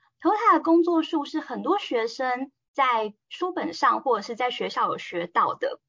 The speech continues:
所以我们会教大家丰田一页A三纸的沟-，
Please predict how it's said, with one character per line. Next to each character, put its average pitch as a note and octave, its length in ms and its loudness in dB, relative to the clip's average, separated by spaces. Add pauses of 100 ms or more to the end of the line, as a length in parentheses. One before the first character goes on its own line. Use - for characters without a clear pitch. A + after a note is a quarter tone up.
(220)
所 D#4 160 -4
以 F#4 40 2
我 G4 60 -2
们 B3 180 -2
会 D4 200 -2
教 B3+ 260 0
大 C4 180 0
家 A#3 380 2 (240)
丰 G4 160 -4
田 C#4 360 -4
一 G3+ 100 -14
页 B3 200 -4
A C4+ 280 -4
三 C#4+ 260 -2
纸 - 160 -10
的 A3+ 100 -10
沟-， G#3+ 240 -6